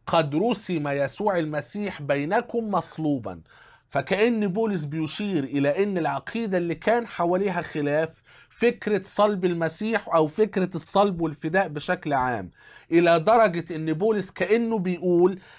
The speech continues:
إن أنا شرحت لكم عقيدة الصلب والفداء، كأنه رسم قصادهم مشهد صلب المسيح.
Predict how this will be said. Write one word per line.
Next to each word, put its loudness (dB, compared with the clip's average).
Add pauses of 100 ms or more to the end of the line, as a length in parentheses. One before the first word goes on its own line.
(140)
إن 0
أنا 6
شرحت 0
لكم 2
عقيدة 2
الصلب 0
والفداء، 2
كأنه 0 (300)
رسم 2 (160)
قصادهم 2 (260)
مشهد -2
صلب 2
المسيح. -8